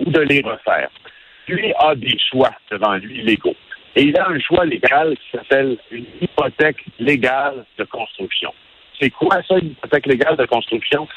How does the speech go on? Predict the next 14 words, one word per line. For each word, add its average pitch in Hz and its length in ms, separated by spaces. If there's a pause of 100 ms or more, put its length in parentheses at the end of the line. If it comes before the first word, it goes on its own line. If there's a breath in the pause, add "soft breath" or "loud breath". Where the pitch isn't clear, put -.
(280 loud breath)
C'est - 140
une 139 120
hypothèque 139 400
que 165 80
l'on 120 320
enregistre 143 520 (160)
sur - 320 (140)
ton - 160
bien, 180 200 (160)
sur 185 320
ta 127 140
maison. 98 360 (440 loud breath)
Donc, 147 300 (260)
lui, 160 420